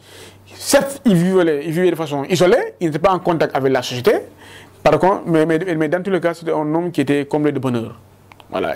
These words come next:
Et un homme aussi qui avait aussi une certaine moralité, parce que, euh, qui, on disait un homme qui est amoral, parce que, dit-on que,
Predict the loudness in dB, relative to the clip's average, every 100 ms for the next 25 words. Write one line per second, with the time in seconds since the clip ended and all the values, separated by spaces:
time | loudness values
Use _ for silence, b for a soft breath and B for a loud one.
0 | 0 0 0 -2 -2 -2 -2 -2 -2 0
1 | -2 -2 -6 B B B -4 0 2 2
2 | -2 -2 0 0 0 0 -2 0 -2 -2
3 | -4 -2 -2 -2 B B B -2 0 0
4 | -2 -4 -4 0 0 2 0 2 4 2
5 | 0 -2 -4 -2 -2 -2 -4 -2 0 2
6 | 4 2 -2 -12 _ -2 0 2 2 2
7 | 0 0 0 2 0 0